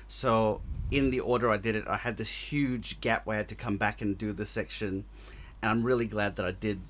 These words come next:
the crazy steep descent, 'cause it's, it's really stunning, all the granite formations along there. It was a bit burnt, but, you know, I really enjoyed it. And it, just some of the, the f-,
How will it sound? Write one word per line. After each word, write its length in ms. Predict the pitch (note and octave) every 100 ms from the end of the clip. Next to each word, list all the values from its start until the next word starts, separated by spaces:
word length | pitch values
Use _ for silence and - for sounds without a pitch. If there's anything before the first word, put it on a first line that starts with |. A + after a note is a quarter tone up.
| -
the 80 |
crazy 460 | - A#2 G2+ G2+ G#2+
steep 320 | - A2+ E2+
descent, 440 | - - G#2 G2+ -
'cause 160 | A2
it's, 380 | G#2+ - - - - - - -
it's 160 | D3+ C#3+
really 240 | A3 B3+
stunning, 420 | - - D3+ G3 A#2+
all 140 | F3
the 80 | E3
granite 380 | A#2 A#2+ B2 -
formations 680 | - A2 A2+ A#2 - A#2
along 340 | A#2 A2 A#2+ A#2
there. 140 | A2+ A#2+
It 80 |
was 120 | C3+ B2+
a 60 |
bit 260 | C3+ E3 G#2
burnt, 340 | C3 B2+ - -
but, 240 | A2+ - - - - - - -
you 80 | -
know, 140 | A#2 G#2
I 160 | - A2
really 500 | A2 A#2 C3+ C3+ A2+
enjoyed 460 | A2 G#2 G#2+ G2+ E3+
it. 160 | A3+ - -
And 500 | A2+ A2+ A2 G#2+ G#2 - - - - - - -
it, 160 | D3 -
just 220 | D3+ G3+ -
some 180 | B3+
of 80 | G#3+
the, 240 | D3+ B2 -
the 80 | C3
f-, 240 | B2 -